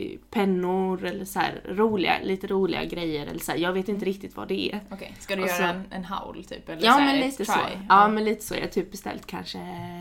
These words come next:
Speaker 1: tretton
Speaker 2: Mm.
Speaker 1: olika grejer och
Speaker 2: Åh,
Speaker 1: så här,
Speaker 2: vad kul.
Speaker 1: testa och sånt. Så jag tycker att det är kul, men
Speaker 2: Ja, det får du göra.
Speaker 1: Men du, eh, vill du ha glass?
Speaker 2: Eh, nej, men vi kan ta sen. Eh, vi kan ta och pausa i mitten och så kan vi ta lite glass.
Speaker 1: Vänta, vi,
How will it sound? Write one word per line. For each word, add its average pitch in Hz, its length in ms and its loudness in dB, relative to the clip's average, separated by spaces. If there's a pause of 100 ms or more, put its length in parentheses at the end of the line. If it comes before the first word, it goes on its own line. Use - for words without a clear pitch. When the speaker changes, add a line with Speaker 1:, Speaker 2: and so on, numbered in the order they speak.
(220)
Speaker 1:
tretton 226 600 -6 (220)
Speaker 2:
Mm. 254 120 -2
Speaker 1:
olika 254 260 -6
grejer 240 480 -2
och 226 60 -6
Speaker 2:
Åh, 233 40 -4
Speaker 1:
så 277 60 0
här, - 60 0
Speaker 2:
vad 330 80 -8
kul. 370 120 0
Speaker 1:
testa 240 240 -2
och - 60 -10
sånt. - 200 -10 (480)
Så - 100 -4
jag 247 340 0
tycker 277 240 -2
att 269 100 -8
det - 120 -14
är - 40 -18 (120)
kul, 381 400 0 (140)
men 214 240 2
Speaker 2:
Ja, 196 160 -6
det 220 60 -10
får 285 120 -10
du 359 60 -8
göra. - 160 -10 (300)
Speaker 1:
Men 262 160 4
du, 320 360 4
eh, 117 240 -4 (160)
vill 202 280 -10
du 196 80 -6
ha 254 120 -12
glass? - 540 -14 (920)
Speaker 2:
Eh, 190 100 -12
nej, 180 320 -12
men 202 160 -4
vi 202 120 0
kan 208 120 -6
ta 185 120 -10
sen. - 420 -14
Eh, 180 480 -12
vi 190 60 -8
kan 202 220 -6
ta 214 80 -2
och 202 80 -6
pausa 202 280 -2
i - 40 -8
mitten - 340 -12
och 190 60 -10
så 190 60 -12
kan 170 140 -14
vi 170 80 -14
ta - 160 -16
lite - 200 -18
glass. - 300 -20
Speaker 1:
Vänta, 165 320 -6
vi, 185 440 -4